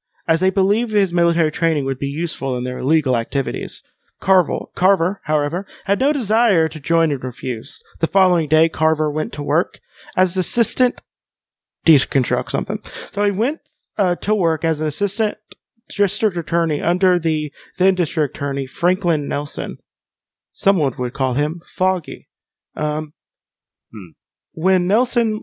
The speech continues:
Speaker 1: uh, learned of the Thunderbolts offer, he insisted, he instructed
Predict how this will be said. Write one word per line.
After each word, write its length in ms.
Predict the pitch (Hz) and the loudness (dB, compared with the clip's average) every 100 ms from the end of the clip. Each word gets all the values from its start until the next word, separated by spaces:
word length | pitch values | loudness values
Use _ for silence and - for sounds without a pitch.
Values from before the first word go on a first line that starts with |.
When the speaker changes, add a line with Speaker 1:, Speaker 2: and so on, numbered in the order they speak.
| - | 0
Speaker 1:
uh, 400 | 170 160 147 143 - | 2 4 2 -2 -6
learned 540 | 151 151 143 170 - - | -2 0 -2 -4 -10 -2
of 280 | 151 147 135 | 0 0 -2
the 80 | 131 | -4
Thunderbolts 760 | 170 160 143 123 127 - - - _ _ _ | -2 -2 -2 -2 -4 -8 -14 -14 _ _ _
offer, 400 | 156 139 - 156 | -2 0 0 -2
he 160 | 151 180 | 0 0
insisted, 640 | 175 - 214 214 - 226 - _ _ | 0 -2 -4 -2 0 0 0 _ _
he 120 | 185 | 0
instructed 500 | 175 - 190 - 208 | 0 0 -2 0 -2